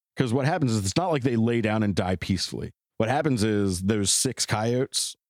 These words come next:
that we saw, eventually the deer get weak and they can't defend themselves, and they try to run from coyotes and they get outran and mauled. That's what happens. Like, you don't, they don't just lie down peacefully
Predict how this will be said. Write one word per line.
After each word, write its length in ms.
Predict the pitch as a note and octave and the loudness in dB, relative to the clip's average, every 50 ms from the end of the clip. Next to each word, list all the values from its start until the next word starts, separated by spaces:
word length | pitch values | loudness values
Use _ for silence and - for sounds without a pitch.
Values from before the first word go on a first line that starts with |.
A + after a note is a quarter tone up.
| _ - | _ -2
that 300 | A2+ A2+ A2 A2 A2 A#2 | 0 0 0 -2 -2 0
we 120 | A#2+ B2 | 0 0
saw, 320 | A#2+ - C3+ B2+ B2+ C3+ - - _ _ _ _ _ _ _ _ _ _ _ - | 2 2 0 0 0 -2 -2 -4 _ _ _ _ _ _ _ _ _ _ _ -4
eventually 500 | - A2+ G#2 C#3 E3+ - E3+ D3 B2+ B2 | -2 0 2 2 2 2 2 2 2 2
the 180 | G#2 F2 F2+ G#2 | 0 0 0 0
deer 300 | F#2 F2+ G#2+ G#2 G#2+ G#2+ | 0 2 2 2 2 2
get 280 | F2+ G#2 F#2+ C#2 D2+ - | 0 0 -2 -2 -2 0
weak 300 | G2+ A#2+ - - - - | 0 0 0 -4 -6 -2
and 80 | - A2+ | 0 0
they 80 | G#2+ G2+ | 2 2
can't 200 | - B2+ G#2+ - | 0 -2 -2 -2
defend 260 | - - B2 A#2 G2+ | -2 -2 0 0 0
themselves, 400 | F2+ D#2+ - G2+ F2 E2 E2 - - - _ _ - - | 0 0 -2 -2 -2 -2 -4 -6 -10 -20 _ _ -4 0
and 100 | B2 A#2+ | 0 2
they 80 | A#2+ | 2
try 220 | G#2 - - A#2 G2 | 0 0 0 0 0
to 180 | - A2+ G#2 | 0 0 0
run 320 | F#2+ F#2+ A#2+ D#3 D#3 B2+ A2+ | 2 2 2 2 2 0 0
from 220 | - - G#2 G2 | 0 0 -2 0
coyotes 460 | - - C#3 A#2+ G2 F#2 F2+ - - - - | 0 0 0 0 0 0 -2 -4 -6 -4 -2
and 140 | B2 A#2+ | 0 2
they 80 | A#2 A2+ | 2 2
get 160 | F#2+ A#2 A#2 - | 0 0 -2 0
outran 460 | G#2 G2+ G#2 - G#2 G#2 G#2 G2+ G#2 G#2+ | -2 -2 -2 0 0 0 2 2 0 0
and 180 | G#2+ G2+ G2 F#2+ | 2 2 2 2
mauled. 400 | F#2 F#2+ F2+ - - B1 - - _ _ _ _ _ _ _ _ _ _ _ - | 2 2 0 -4 -6 -8 -10 -10 _ _ _ _ _ _ _ _ _ _ _ -4
That's 300 | B2 G#2 A2+ D3 E3 - | 0 0 2 2 2 2
what 160 | A3+ A3+ F#3 | 2 0 2
happens. 500 | - - D3+ D3 - - A2 - - - | 0 0 0 0 0 -4 -6 -10 -4 -4
Like, 160 | G#2 F#2+ F2 | -2 0 2
you 80 | A2 B2+ | 2 0
don't, 160 | D3 C#3+ A#2+ | 0 0 0
they 100 | A#2+ C3+ | 0 0
don't 140 | D3 D3+ D3 | 2 0 0
just 140 | B2 B2+ G#2+ | 0 0 0
lie 320 | G#2+ A2 A2 A2+ A#2 A2+ G#2+ | 2 2 2 2 2 2 2
down 320 | G2+ G#2 G#2 G#2+ G#2 F#2 | 2 2 2 0 0 -2
peacefully 640 | - - A#2 G#2 - - G#2 G2+ G2 F#2+ F2+ F#2 | 0 0 0 0 0 -2 0 0 2 2 0 -2